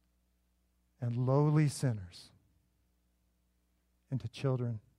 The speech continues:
of the great King. Heavenly Father, we thank you. We give you thanks and praise as you have unveiled to us this morning,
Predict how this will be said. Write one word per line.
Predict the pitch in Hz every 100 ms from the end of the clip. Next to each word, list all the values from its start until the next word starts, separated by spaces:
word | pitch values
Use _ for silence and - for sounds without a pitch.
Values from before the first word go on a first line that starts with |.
| _ -
of | 117
the |
great | - 110 98
King. | - 98 90 _ _ _ _ _ _ _ _ _ _ _ _ _ _ _ _ _ _
Heavenly | 127 135 135
Father, | - 139 143
we | 131 117
thank | 143 143 -
you. | 151 - _ _ _ _ _ _
We | 135
give | 147 143
you | 151
thanks | - 143 135 -
and | 135 120
praise | - 135 127 - - - 151
as | 139
you | 147
have | 143 131
unveiled | 135 123 139 143 -
to | 131
us | 123 -
this | 123 -
morning, | 127 123